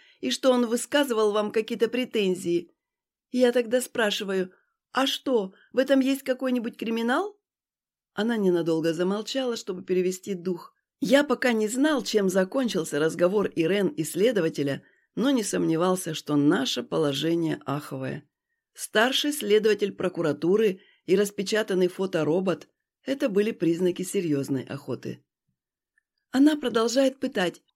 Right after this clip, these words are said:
"Вацура звонил Фатьянову после того, как вы расстались?" "Нет, говорю, не звонил.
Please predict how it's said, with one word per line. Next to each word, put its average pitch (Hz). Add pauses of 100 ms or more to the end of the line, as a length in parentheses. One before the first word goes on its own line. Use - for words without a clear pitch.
(120)
"Вацура 262
звонил 226
Фатьянову 226
после 220
того, 214
как 277
вы 262
расстались?" 196 (340)
"Нет, 254
говорю, 240
не 247
звонил. 233